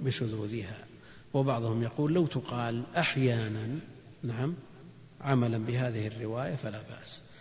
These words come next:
على كل حال من تركها مطلقًا له ذلك، لأن هذه الرواية حكم جمع من الحفاظ بشذوذها،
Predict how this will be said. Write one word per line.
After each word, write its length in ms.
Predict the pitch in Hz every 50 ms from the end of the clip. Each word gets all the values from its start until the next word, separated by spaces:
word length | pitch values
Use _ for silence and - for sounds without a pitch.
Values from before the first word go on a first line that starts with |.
| - - -
على 180 | 135 135 135
كل 240 | 131 - 127 120 117
حال 280 | 110 139 143 156 160 151
من 180 | 139 123 113
تركها 480 | 117 135 131 127 120 - 120 110 107 113
مطلقًا 480 | 113 127 143 139 143 135 127 - 175
له 320 | 180 170 151 135 113 117 113 110
ذلك، 280 | 107 104 95 - - - - - - - - - - - -
لأن 200 | 123 123 123 123
هذه 320 | 120 120 123 117 117 113
الرواية 280 | 107 110 113 120 135 147
حكم 340 | 135 147 139 - 131 110 107
جمع 220 | 120 135 123 110
من 120 | 117 123
الحفاظ 400 | 117 113 - 120 113 - 160 160
بشذوذها، 640 | 151 139 127 - 135 117 113 110 107 101 104 101 -